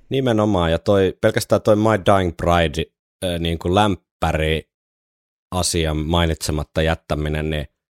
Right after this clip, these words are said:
oli kyllä ehkä pieni virhe, koska onhan toi aika mielenkiintoinen valinta. Siis, äh, kun miettii, mitä meidän, niillä on kuitenkin kasarillakin ollut Acceptia ja, e,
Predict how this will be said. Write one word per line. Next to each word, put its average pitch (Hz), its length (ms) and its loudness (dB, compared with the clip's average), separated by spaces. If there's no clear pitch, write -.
oli 82 160 -2
kyllä 80 360 -4
ehkä 85 320 -8
pieni 82 280 0
virhe, 87 360 -2
koska 85 280 -4
onhan 90 220 -2
toi 101 100 2
aika 101 160 0
mielenkiintoinen 78 920 0
valinta. 76 720 0
Siis, 80 200 -6
äh, 60 60 -12
kun 87 140 -6
miettii, 87 400 2
mitä 85 240 0
meidän, 85 300 2
niillä 82 180 0
on 82 100 -4
kuitenkin 85 540 -2
kasarillakin 85 600 0
ollut 82 160 0
Acceptia 78 680 -2
ja, 73 240 -2
e, - 40 -14